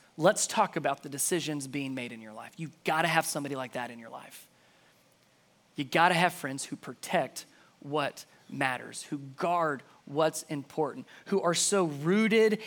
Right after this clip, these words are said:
and grounded in their faith that they will not give up any ground.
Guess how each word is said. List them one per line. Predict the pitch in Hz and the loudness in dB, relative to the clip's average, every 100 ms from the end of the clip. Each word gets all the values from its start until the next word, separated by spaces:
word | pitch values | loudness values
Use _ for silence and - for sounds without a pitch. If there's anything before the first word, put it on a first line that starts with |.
| - | -4
and | 180 170 139 | 0 0 -2
grounded | 147 175 202 214 202 196 | 4 6 6 6 4 4
in | 196 190 | 2 4
their | 175 160 | 2 2
faith | - - 185 202 240 - - _ _ - - - | -2 0 4 4 2 -6 -20 _ _ -20 -16 -2
that | 170 | 4
they | 175 208 | 6 6
will | 202 | 6
not | 190 175 156 | 6 6 4
give | 185 156 | 2 6
up | 165 160 | 4 4
any | 143 127 | -4 -6
ground. | 123 110 107 - | -10 -12 -12 -18